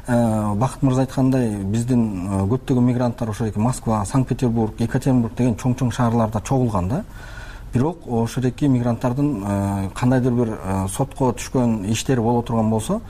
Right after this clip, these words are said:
Кыргызстандан тараптан дагы аларга кандайдыр документтер керек болот. И ошол документтерди тез арада алып барып, ушул эки сот процесстерине катышпаса, алардын дагы мөөнөттөрү өтүп кетет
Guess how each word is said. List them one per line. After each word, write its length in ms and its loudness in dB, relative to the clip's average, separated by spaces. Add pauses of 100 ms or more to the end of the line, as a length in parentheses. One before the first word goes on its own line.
(340)
Кыргызстандан 580 2
тараптан 440 2
дагы 300 2
аларга 560 2
кандайдыр 300 2
документтер 440 0
керек 240 0
болот. 200 -6 (680)
И 60 4
ошол 240 2
документтерди 680 0
тез 260 0
арада 480 2
алып 160 0
барып, 240 0
ушул 200 -8
эки 100 -8
сот 160 -4
процесстерине 560 -2
катышпаса, 560 0 (340)
алардын 420 2
дагы 180 0
мөөнөттөрү 540 2
өтүп 100 -10
кетет 160 -6